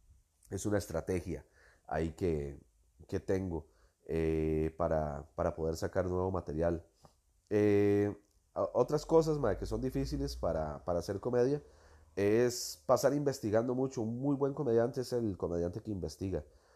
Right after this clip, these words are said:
eh, el comediante que no se queda con, con ninguna duda. Si usted tiene alguna duda, ahora con la tecnología tenemos la ventaja que usted agarra su celular, se mete a Google y hace la pregunta más pendeja que usted tenga y va a aparecer la respuesta. Entonces,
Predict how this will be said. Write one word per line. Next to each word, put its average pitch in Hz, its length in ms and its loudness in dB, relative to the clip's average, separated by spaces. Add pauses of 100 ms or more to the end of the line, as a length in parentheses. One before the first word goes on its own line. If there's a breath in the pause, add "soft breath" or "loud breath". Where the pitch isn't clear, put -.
(160 soft breath)
eh, 82 460 2
el 80 40 -2
comediante 87 400 0
que 101 80 -2
no 92 80 0
se 101 140 -4
queda 104 200 0
con, 82 200 -6
con 87 200 -2
ninguna 95 320 0
duda. 104 320 2
Si 92 120 -10
usted 110 180 -8
tiene 147 220 0
alguna 127 260 0
duda, 117 300 2 (340 soft breath)
ahora 135 440 8
con 101 120 -6
la 87 100 -4
tecnología 92 480 -4
tenemos 120 260 -4
la 120 80 -2
ventaja 113 440 -4
que - 80 -14
usted 95 160 -8
agarra 110 200 -4
su 113 120 -12
celular, 104 480 0
se 90 140 -8
mete 92 200 -2
a 101 40 0
Google 107 420 0
y 87 160 -2
hace 95 200 0
la 107 120 -4
pregunta 110 380 -4
más 95 180 -4
pendeja 113 340 -4
que 85 80 -10
usted 95 140 -10
tenga 117 320 -4 (460 soft breath)
y 90 140 -4
va 90 100 6
a - 20 4
aparecer 92 340 2
la 95 100 2
respuesta. 85 540 -4 (800)
Entonces, 120 600 2